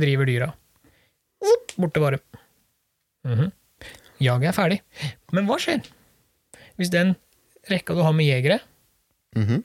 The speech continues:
Speaker 1: sitter med våpen,
Speaker 2: Ja.
Speaker 1: og så har du en rekke med drivere.
Speaker 2: Ja.
Speaker 1: La oss si at du bytter ut den rekka med drivere med en rekke jegere til,
Speaker 2: Ja.
Speaker 1: og så slipper en hund midt inni der.
Speaker 2: Mhm.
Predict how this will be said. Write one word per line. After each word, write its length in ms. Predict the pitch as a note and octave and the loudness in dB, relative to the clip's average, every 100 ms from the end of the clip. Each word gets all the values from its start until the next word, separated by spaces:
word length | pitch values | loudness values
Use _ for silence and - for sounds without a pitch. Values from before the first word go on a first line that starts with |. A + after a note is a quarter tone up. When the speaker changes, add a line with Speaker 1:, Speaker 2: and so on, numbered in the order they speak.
| _ _ | _ _
Speaker 1:
sitter 220 | - D#3 D#3 | -4 0 2
med 100 | D3 | 0
våpen, 280 | C#3+ B3 G#4 _ - A2 | 0 -2 -4 _ -8 -4
Speaker 2:
Ja. 80 | D#3+ | -4
Speaker 1:
og 480 | - _ _ - | -6 _ _ -8
så 100 | F3+ | -2
har 120 | F3+ D3+ | 0 2
du 60 | |
en 60 | E3 | 0
rekke 160 | D3+ D3 | 0 0
med 100 | D3+ | 0
drivere. 300 | C#3 A#2 - _ _ - | 0 -2 -8 _ _ -4
Speaker 2:
Ja. 140 | C3 - - - | -4 -6 -18 -6
Speaker 1:
La 80 | F3 | -6
oss 80 | - | -4
si 80 | F3 | -4
at 60 | |
du 80 | G#3 | -4
bytter 480 | F#3+ - _ - C4+ | -4 -6 _ -10 -6
ut 40 | |
den 200 | D#4 C4+ | -2 -2
rekka 200 | G#3 - | -2 -2
med 120 | E3 E3+ | -2 0
drivere 360 | D#3+ C3 C#3 - | 0 0 -2 -4
med 100 | F3 F3 | -4 -2
en 60 | |
rekke 160 | E3+ E3+ | -2 0
jegere 280 | D#3 D3 E3+ | 0 0 -2
til, 220 | - G4 - _ _ _ _ - | -2 -2 -4 _ _ _ _ -8
Speaker 2:
Ja. 140 | A#2+ - _ _ - | -6 -8 _ _ -14
Speaker 1:
og 60 | - | -8
så 80 | |
slipper 260 | D#3+ C#3+ D#3+ | -6 -4 -2
en 60 | C#3 | 0
hund 120 | D3+ | 0
midt 180 | C#3 - | -2 -2
inni 120 | B2+ | -2
der. 140 | A#2+ C3+ _ - | -2 -6 _ -6
Speaker 2:
Mhm. 220 | B2 E3+ | -2 -2